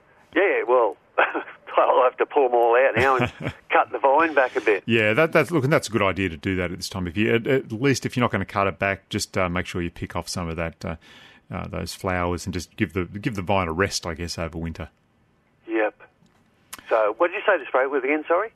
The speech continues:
Speaker 2: Uh, yeah, look, I, I think if you just use a pyrethrum spray,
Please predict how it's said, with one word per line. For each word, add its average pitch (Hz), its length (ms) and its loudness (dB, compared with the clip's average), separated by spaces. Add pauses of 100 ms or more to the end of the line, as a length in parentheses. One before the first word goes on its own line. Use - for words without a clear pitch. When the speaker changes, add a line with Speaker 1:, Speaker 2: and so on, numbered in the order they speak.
Speaker 2:
Uh, 120 280 4
yeah, 135 160 4
look, 131 180 -2
I, 139 360 2
I 135 40 6
think 127 280 -4
if 123 180 0
you 120 120 -6
just - 220 -8
use 110 160 0
a - 40 -6
pyrethrum 110 640 0
spray, 160 420 0